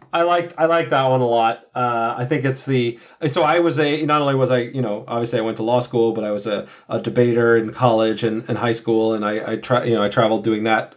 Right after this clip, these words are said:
quite a bit, and I really love, uh, that aspect of, of the law. Like, the thing I, the thing, the reason why I thought I would enjoy being a lawyer is that, you know,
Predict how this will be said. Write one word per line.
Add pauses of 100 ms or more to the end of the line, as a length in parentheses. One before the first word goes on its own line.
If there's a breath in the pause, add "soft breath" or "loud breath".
quite
a
bit,
and
I
really
love, (280 loud breath)
uh,
that (240 loud breath)
aspect
of, (100)
of
the
law.
Like,
the
thing
I,
the
thing,
the
reason
why
I
thought
I
would
enjoy
being
a
lawyer
is
that, (220 loud breath)
you
know,